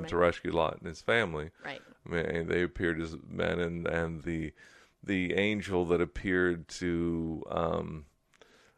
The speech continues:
Speaker 2: uh, Shim-, Samson's, <laughs> I was gonna say Shimshon. So the name is in the Hebrew.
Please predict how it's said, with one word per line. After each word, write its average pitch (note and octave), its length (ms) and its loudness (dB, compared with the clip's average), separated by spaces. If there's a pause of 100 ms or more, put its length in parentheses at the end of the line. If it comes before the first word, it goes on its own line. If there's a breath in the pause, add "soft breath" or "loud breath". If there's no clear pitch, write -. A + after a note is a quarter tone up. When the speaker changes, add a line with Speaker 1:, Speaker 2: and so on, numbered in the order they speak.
(160 soft breath)
Speaker 2:
uh, E2 460 4 (600)
Shim-, F2+ 680 -4 (360)
Samson's, B2 880 4
<laughs> - 20 2
I - 40 0 (440 soft breath)
was - 100 -20
gonna E2+ 140 -14
say F2 140 -10
Shimshon. G#2 640 -4 (720 loud breath)
So G#2 140 -4
the G2+ 60 2
name A2+ 160 8
is G2 80 2
in G2 80 0
the G2 60 0
Hebrew. F#2 380 4